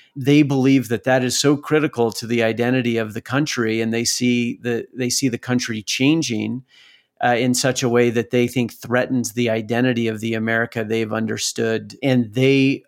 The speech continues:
uh, they think it's more important to defend that kind of America than it is to defend an America driven by our values and committed to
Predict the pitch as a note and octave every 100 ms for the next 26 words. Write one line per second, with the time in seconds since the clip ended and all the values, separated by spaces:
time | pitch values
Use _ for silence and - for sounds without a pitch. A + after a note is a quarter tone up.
0 | - B2+ B2 C3 B2+ C3+ D3 B2+ C3 -
1 | B2 B2+ B2+ B2 B2 B2+ B2 A#2+ A#2+ A#2
2 | A2 A#2+ A#2+ A2 A2 - C3+ C#3 B2+ A2
3 | A2 A2 A2 A#2+ G#2+ A2+ A2 G#2+ A2 -
4 | - A2+ A2+ - A2 A2 A2 A2 A2 A2
5 | - G#2+ A2 G#2+ G#2+ G#2+ G#2+ G#2+ G#2+ G#2+
6 | G#2+ A2 A2 A2+ - A2+ - A2 A2 G#2+
7 | G2+ - A2 A2 A2